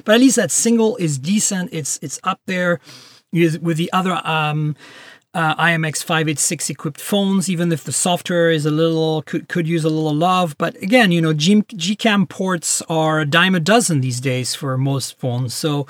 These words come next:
you know, don't worry too much about it is what I'm saying. Yeah. Good phone. Um, speaking of as well,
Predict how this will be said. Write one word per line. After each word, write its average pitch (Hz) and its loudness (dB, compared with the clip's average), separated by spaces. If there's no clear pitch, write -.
you 190 2
know, 180 2
don't 185 0
worry 208 4
too - 0
much 131 0
about 127 0
it 127 2
is 123 -4
what 131 -2
I'm 135 -2
saying. 123 -6
Yeah. 139 -4
Good 262 4
phone. 165 2
Um, 175 4
speaking 269 6
of 180 4
as 156 0
well, 175 2